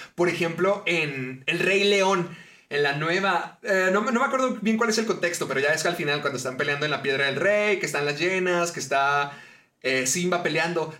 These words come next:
también le dan este momento a Nala,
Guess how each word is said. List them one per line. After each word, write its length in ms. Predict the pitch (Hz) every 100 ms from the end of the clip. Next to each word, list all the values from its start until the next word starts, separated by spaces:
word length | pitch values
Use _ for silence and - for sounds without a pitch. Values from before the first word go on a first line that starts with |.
| _
también 840 | 185 180 175 165 208 240 202 208 -
le 220 | 175 165
dan 260 | 156 151 165
este 220 | 170 185
momento 540 | 175 147 143 143 156 143
a 100 | 135
Nala, 580 | 139 156 151 127 113